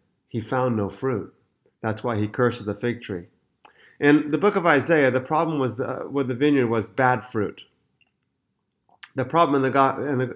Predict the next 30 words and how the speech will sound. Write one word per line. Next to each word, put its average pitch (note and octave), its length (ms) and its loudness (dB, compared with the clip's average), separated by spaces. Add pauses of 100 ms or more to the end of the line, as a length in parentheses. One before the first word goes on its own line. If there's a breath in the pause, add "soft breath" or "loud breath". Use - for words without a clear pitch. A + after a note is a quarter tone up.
in C3 60 -2
the B2 80 -2
Gospel A#2+ 380 -2
of G#2 60 -2
Mark D#3 320 0
here, A2 200 0
in A2 80 -2
this C3 140 -4
parable A#2 340 -2
of G2+ 60 -4
the, G#2+ 80 -4
uh, G#2+ 320 -8 (140)
of G2+ 120 -12
the, G#2+ 200 -2
uh, G2 140 -4 (460 soft breath)
uh, - 60 -10
um, G2 560 -8
vi-, C#3 100 -4
uh, B2 160 -8
vine C#3+ 340 -2
growers, G#2 440 -4 (280 soft breath)
uh, G#2+ 160 -6
is C3+ 280 2
that C#3+ 100 -2
the C#3 80 -2
tenants D#3+ 360 0
have D#3+ 120 0
stolen F3 320 2
the A2+ 80 0
fruit. F2+ 320 -6